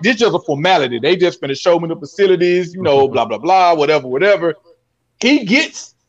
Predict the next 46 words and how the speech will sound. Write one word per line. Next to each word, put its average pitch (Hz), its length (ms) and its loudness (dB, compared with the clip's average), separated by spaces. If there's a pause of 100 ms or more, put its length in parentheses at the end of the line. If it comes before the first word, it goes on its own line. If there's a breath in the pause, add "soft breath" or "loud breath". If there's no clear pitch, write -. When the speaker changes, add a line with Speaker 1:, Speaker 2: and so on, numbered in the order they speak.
(140)
Speaker 1:
there, 247 480 2 (680)
and 226 140 0
they 247 140 2
tell 277 260 0
him 254 80 4
he 262 100 2
got 233 200 2
an 202 80 4
interview. 247 480 2
Speaker 2:
Interview. 95 320 -2 (260)
Yep. 101 220 -10 (420)
Speaker 1:
And 214 140 2
now 208 200 2
Bob, 247 320 2
and, 185 160 0
and 175 320 0
anybody 226 460 2
that 208 100 -2
talks 190 220 -2
about 175 240 0
his 185 180 -8
story 175 200 -2
about 151 180 0
he's 214 200 -4
not 190 180 0
a 123 60 -6
cocky 190 460 -8 (100)
coach, 175 260 -2
he 175 60 -10
wasn't 170 380 0
an 123 160 -8
ego-driven 180 600 0
coach. 202 280 0 (400)
But 156 180 2
at 131 180 0
that 240 260 2
moment, 262 300 2
he 294 100 2
was 247 180 0
like, 190 380 2 (1600)
"I'm 392 220 -6
Bobby 220 280 2
Bowden. 330 260 -2 (400)
You 339 120 -6
know 240 140 0
what? 247 280 2